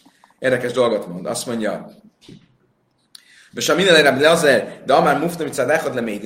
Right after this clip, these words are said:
és sivin? És ugye mit tanultunk, hogyha csak az egyik oldalról mufne, akkor lehet használni a tízes savát, de lehet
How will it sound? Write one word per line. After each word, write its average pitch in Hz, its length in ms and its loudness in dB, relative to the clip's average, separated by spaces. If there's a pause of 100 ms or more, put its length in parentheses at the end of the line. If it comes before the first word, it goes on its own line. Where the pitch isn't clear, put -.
és 135 120 -10
sivin? 240 380 -8
És - 120 -18
ugye 117 100 -8
mit 160 160 -6
tanultunk, 120 440 -4
hogyha 127 160 -8
csak 123 180 -10
az 120 160 -10
egyik 240 360 -4
oldalról 131 400 0
mufne, 135 600 -10 (220)
akkor 156 600 -4 (300)
lehet 147 360 2
használni 131 520 -2
a 117 300 -4
tízes 117 260 -6
savát, 127 340 -4
de 135 80 -2
lehet 135 440 -2